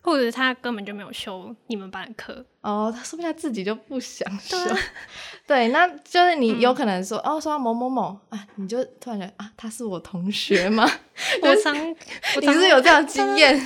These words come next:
Speaker 1: <laughs>
Speaker 2: 太坏咯。对，然后他就是有可能就是他，呃，我们都，呃，不会有，不会想到他是谁这样。
Speaker 1: 对，然后还会想说，“诶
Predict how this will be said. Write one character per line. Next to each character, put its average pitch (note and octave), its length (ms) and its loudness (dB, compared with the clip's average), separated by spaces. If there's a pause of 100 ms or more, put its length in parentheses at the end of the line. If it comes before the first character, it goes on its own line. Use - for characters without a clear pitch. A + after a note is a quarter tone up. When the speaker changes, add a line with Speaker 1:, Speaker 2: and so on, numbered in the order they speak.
(100)
Speaker 1:
<laughs> A#4+ 240 -2
Speaker 2:
太 D4 160 8
坏 D4 220 8
咯。 B3 240 4 (520)
对， B3+ 120 0
然 A#3+ 180 4
后 D#4+ 100 0
他 E4+ 60 -8
就 E4 160 -4
是 E4 160 -2
有 B3+ 160 2
可 C4+ 80 -2
能 G3 160 0
就 G#3+ 60 0
是 A#3+ 100 2
他， B3+ 140 -2 (120)
呃， G3+ 160 -4
我 F#3+ 140 -2
们 F#3+ 100 -4
都， A#3 100 -2 (400)
呃， F#3+ 140 -8
不 F#3+ 220 -18
会 C#4 180 -4
有， F#3 140 -6 (800)
不 C4 80 -8
会 E4 80 -6
想 F3+ 240 -8
到 G3+ 140 -8
他 G3+ 180 -10
是 F#3 140 -12
谁 - 440 -20
这 - 60 -20
样。 G3 200 -18 (420)
Speaker 1:
对， - 240 -16 (260)
然 B3+ 140 -2
后 C4+ 80 -2
还 C4 120 -2
会 B3+ 120 -2
想 A3+ 200 -4
说 G#3+ 220 -12 (160)
，“诶 C#4+ 80 -4